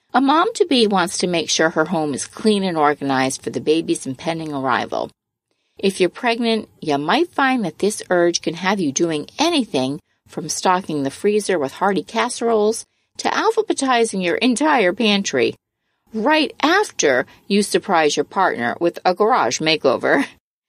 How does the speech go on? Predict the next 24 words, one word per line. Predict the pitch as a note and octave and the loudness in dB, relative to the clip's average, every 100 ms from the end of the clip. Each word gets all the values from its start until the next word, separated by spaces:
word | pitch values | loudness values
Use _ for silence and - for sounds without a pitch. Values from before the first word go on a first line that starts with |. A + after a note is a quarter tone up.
| _ _ | _ _
Regardless | - F4 F#4 F4 F4 G4+ G4+ | 0 0 2 2 2 2 2
of | D#4+ | 2
how | C4+ B3+ | 4 2
much | G#3+ F#3 - - | 2 0 -2 -2
time | C#4+ C#4 B3 | 0 2 0
or | D#3+ | 2
energy | F3 F#3 F#3 F#3 | 2 2 0 2
you | D#3 | 2
have | F#3+ C#3 | 2 -2
to | D3 | -4
spend | - - F#3+ F3+ | -4 0 0 0
on | D3 | -2
this | C3 | -4
pivotal | - - G#4 F4 C4+ | -8 -4 0 0 0
part | - A3+ G3+ | 0 2 2
of | G3 | 2
your | F3 | 0
pregnancy, | - F3+ F3 F3 - E3+ F3 _ _ _ _ _ | 2 0 0 -6 0 0 0 _ _ _ _ _
take | - C4 D#4+ G4 | -4 0 2 2
advantage | - F#3+ D#3 D#3 D3+ - | 0 -2 0 -4 -6 -2
of | D3 | 0
these | D3 C#3 | 0 0
inspired | C3+ - - C3 D3 E3 D#3 | -6 -6 -2 2 2 2 2
ideas | D#3 C#3+ A#2+ G#2+ A2 | 2 0 0 2 0